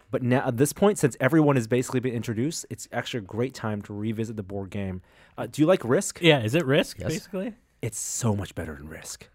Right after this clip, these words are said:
Speaker 1: It takes about four or five hours long to play. Our game took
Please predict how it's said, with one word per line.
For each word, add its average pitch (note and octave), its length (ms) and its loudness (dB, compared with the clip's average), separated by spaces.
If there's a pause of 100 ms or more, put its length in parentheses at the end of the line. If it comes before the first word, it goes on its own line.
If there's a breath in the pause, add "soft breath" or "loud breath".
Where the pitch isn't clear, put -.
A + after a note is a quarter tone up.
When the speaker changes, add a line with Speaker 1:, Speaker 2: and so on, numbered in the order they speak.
(440)
Speaker 1:
It C3 80 -2
takes D#3+ 240 4
about D#3 240 6
four C#3+ 260 2
or D#3+ 40 4
five D#3 220 6
hours D3+ 280 6
long A#2+ 180 0
to A#2+ 40 -10
play. F#2+ 340 -6 (340)
Our C#3+ 140 6
game B2+ 240 4
took - 140 -8